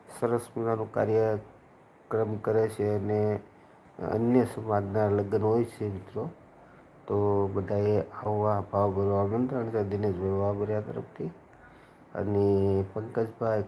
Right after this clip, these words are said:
ખોડિયાર માતાજીના મંદિરે દર્શન કરવા આવો, પાક્કું, પાક્કું, ચોક્કસથી આવીશ વાલા. આવું છે એ બાજુ. તમારે થળસર કેટલું થાય ત્યાંથી? થળસર તમારી બાજુમાં ક્યાં આવ્યું? થળસર ગામ છે, થળસર.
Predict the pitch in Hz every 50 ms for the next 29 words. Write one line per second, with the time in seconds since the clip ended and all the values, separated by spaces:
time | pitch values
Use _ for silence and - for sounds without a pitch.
0 | - - - - 110 107 113 113 113 110 107 98 110 107 104 104 110 110 104 110
1 | 113 110 113 113 110 110 110 107 - - - - - - - - - - - -
2 | - - 104 104 107 107 107 101 107 104 101 - 107 104 - - 110 110 107 -
3 | - 101 101 101 104 101 104 107 104 101 101 98 95 - - 101 - - - -
4 | 107 95 - - 101 98 - - - 98 92 90 - - - - - - - -
5 | - - - - - - - - - - - - 117 120 - - 135 127 127 -
6 | - 123 110 107 110 107 107 - 98 90 90 95 98 - - - - - - -
7 | - - - - - - - - - - - - - - - - - - 117 127
8 | 135 143 147 147 - 143 131 123 117 113 110 110 113 113 - - - - - -
9 | - - - 139 135 147 147 143 139 143 - - 151 156 165 165 - - 170 165
10 | 165 - 165 165 190 165 147 - 147 123 117 117 117 113 113 - 117 110 - -
11 | 123 131 135 135 135 - 135 131 127 127 127 - - - - - - - - -
12 | - - - 120 117 120 107 101 107 120 127 131 139 135 135 143 131 - 131 135
13 | 143 143 143 139 135 135 - - 135 131 131 - - 135 127 120 117 117 117 117
14 | 117 120 - - 107 107 110 - - 117 117 117 117 117 113 110 110 - - 104
15 | 107 110